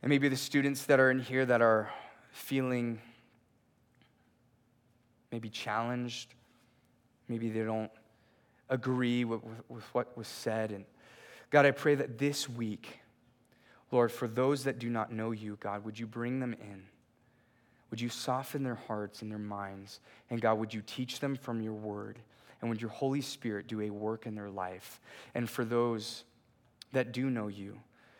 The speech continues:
but struggle to live for you, God, I pray that we would pr-, be presented and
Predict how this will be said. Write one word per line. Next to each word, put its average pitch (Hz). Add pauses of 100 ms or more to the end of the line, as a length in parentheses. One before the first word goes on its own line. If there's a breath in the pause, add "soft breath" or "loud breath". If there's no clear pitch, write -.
(220 soft breath)
but 127
struggle 135
to 135
live 110
for -
you, 101 (1600 soft breath)
God, 120
I 113
pray 123
that 117
we 113
would 113
pr-, 113 (180)
be 117
presented 107 (1300 soft breath)
and 113